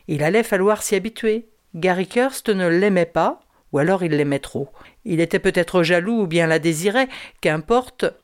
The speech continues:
il se montrerait hostile en toutes circonstances, gratuitement, irrémédiablement. Sarah les connaissait, ces hommes ambitieux qui détestaient les femmes, se sentaient menacés par elles.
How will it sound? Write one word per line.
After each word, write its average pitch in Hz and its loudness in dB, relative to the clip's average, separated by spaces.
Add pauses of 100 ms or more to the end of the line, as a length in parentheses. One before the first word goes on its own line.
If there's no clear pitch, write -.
(140)
il 202 -2
se - -2
montrerait 226 0
hostile 208 0 (160)
en 190 -2
toutes 269 -4
circonstances, - -2 (240)
gratuitement, 196 -2 (120)
irrémédiablement. 160 -2 (1120)
Sarah 202 0
les 202 -2
connaissait, 196 -2
ces 196 -4
hommes 180 0
ambitieux 185 -2
qui 190 -6
détestaient 170 -2
les 165 -2
femmes, 208 -2 (340)
se 226 -2
sentaient 233 0
menacés 226 0
par 202 -2
elles. 147 -2